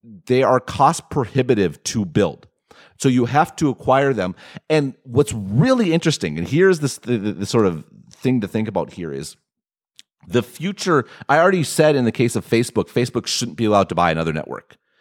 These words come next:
And it was a mistake that they were allowed to buy Instagram. And it was a mistake that they were allowed to buy WhatsApp.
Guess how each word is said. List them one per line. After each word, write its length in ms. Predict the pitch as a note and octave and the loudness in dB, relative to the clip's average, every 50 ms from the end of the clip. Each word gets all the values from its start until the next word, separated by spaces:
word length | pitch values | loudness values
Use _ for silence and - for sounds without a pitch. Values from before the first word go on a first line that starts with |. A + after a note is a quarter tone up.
| _ _ _ - | _ _ _ -2
And 120 | B2+ B2 | 0 2
it 60 | A#2+ | 4
was 160 | A#2 A#2 A2 G2+ | 4 4 2 0
a 40 | |
mistake 440 | G2+ G#2 - - - A#2+ A#2 A2+ - | -2 -4 -4 -2 0 0 0 0 -4
that 120 | A2 F#2+ - | -6 -4 -2
they 100 | G2+ F#2 | -2 0
were 100 | F2+ F2+ | 0 2
allowed 240 | F2+ F2 F2 E2+ | 2 2 0 0
to 60 | - D#2+ | -2 -2
buy 140 | F2 E2+ | -4 -4
Instagram. 600 | - - D#2+ - - - - - D#2 B1+ G#1 G1+ - _ _ - | -4 -4 -10 -12 -12 -12 -8 -8 -6 -8 -8 -10 -16 _ _ -6
And 100 | - A2+ | 0 0
it 20 | |
was 120 | A2+ G#2+ F#2 | 0 2 0
a 40 | G2+ | -2
mistake 320 | F#2+ - - A2+ A2 G#2+ | -4 -2 -2 -2 -2 -2
that 100 | - - | -4 -4
they 60 | A2 | 0
were 80 | G2 F#2 | 2 2
allowed 160 | F2 E2+ E2 | 2 2 2
to 40 | E2+ | 0
buy 140 | D#2+ E2 D#2+ | 0 -2 0
WhatsApp. 480 | - E2 D#2+ - - D2 - - - | 0 -4 -4 -4 -6 -8 -8 -10 -14